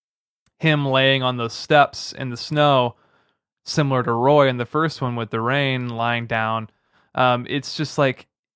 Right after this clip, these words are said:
I think it's, what they're getting at is that to be able to live and die is what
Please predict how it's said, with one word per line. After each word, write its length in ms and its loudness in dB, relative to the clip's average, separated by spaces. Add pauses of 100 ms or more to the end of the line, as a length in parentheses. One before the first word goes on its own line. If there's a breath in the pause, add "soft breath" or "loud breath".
(360)
I 80 -4
think 220 -2
it's, 380 -6 (220)
what 260 0
they're 140 4
getting 360 2
at 260 0
is 200 -2
that 340 2 (400)
to 120 0
be 220 2
able 360 6
to 160 -2
live 680 2
and 280 -4
die 560 4 (600)
is 240 0
what 300 2